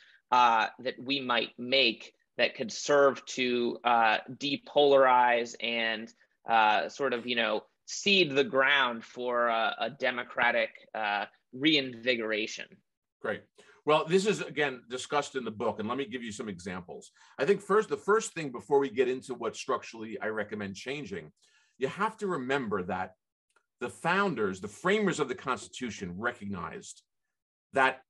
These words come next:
Speaker 2: they would never be able to foresee all the potential issues with the Republic as they describe in the Federalist Papers. That was the reason they made it malleable.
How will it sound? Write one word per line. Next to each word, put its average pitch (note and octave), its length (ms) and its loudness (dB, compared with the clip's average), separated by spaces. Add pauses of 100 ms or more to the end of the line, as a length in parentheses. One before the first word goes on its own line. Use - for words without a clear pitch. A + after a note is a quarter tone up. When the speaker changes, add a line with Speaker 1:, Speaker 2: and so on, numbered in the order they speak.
(280)
Speaker 2:
they D3 100 6
would C3+ 160 0
never E3 360 2
be C#3+ 240 -8
able C3 360 0 (160)
to A#2 340 -6 (180)
foresee C#3 600 -2
all C3+ 220 6
the C#3 80 6
potential A2 520 -8
issues G#2 360 -8
with G#2 100 -8
the G2+ 60 -10
Republic - 500 -6 (380)
as A2+ 120 -2
they A#2+ 120 -2
describe G#2+ 520 0
in G2+ 60 -4
the F#2+ 80 -8
Federalist G2 420 -8
Papers. F#2+ 340 -12 (420)
That G3 220 2
was G3 140 2
the D3+ 80 -2
reason C#3 380 -6
they B2 140 0
made B2 220 2
it G2+ 100 -6
malleable. A2 760 -4